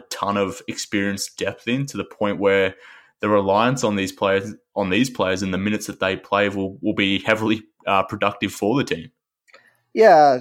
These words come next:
Speaker 2: definitely. So one of the things that i-, is really evident whenever you look at, um, any of, like, the, the impact sort of plus minus based metrics is that,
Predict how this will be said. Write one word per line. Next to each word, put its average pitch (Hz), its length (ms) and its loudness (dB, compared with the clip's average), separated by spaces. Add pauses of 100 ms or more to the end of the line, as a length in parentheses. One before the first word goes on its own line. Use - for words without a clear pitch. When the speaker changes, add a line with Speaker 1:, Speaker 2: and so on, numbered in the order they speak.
Speaker 2:
definitely. 135 800 -2 (180)
So - 720 0
one 220 220 4
of 240 60 8
the 226 100 6
things 180 300 -2
that 147 300 2
i-, 139 400 -2
is 139 680 -2
really 143 720 2
evident 139 560 0
whenever 135 380 -2
you 139 180 2
look 135 220 -2
at, 135 300 2 (120)
um, 117 640 -6
any 147 200 0
of, 127 120 0
like, 131 200 -2
the, 120 360 -6
the 127 180 -6
impact 143 600 -2 (140)
sort 135 200 -6
of 120 120 -8 (160)
plus 151 240 -2
minus 135 340 -6
based 143 400 -4 (200)
metrics 151 840 0
is 143 260 2
that, 135 460 2